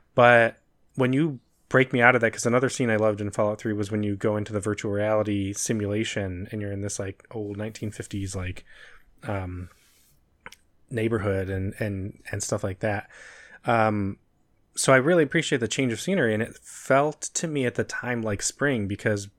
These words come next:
being from the Midwest, you know, you go from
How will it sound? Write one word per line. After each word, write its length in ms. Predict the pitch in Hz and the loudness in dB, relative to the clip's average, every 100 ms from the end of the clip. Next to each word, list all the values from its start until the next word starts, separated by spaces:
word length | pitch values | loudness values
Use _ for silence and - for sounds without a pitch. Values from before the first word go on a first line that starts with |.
| - | -4
being 400 | 113 131 139 - | -2 0 -2 -6
from 220 | - 131 | -2 0
the 60 | 117 | 2
Midwest, 680 | 120 107 120 104 110 - - - - - _ - - | 0 2 4 4 -2 -8 -16 -20 -20 -20 _ -20 -18
you 220 | 147 117 113 | -10 -4 0
know, 100 | 110 | 0
you 120 | 107 | 0
go 240 | 120 127 | 4 4
from 600 | 135 135 120 117 110 110 | 4 2 2 0 -2 -6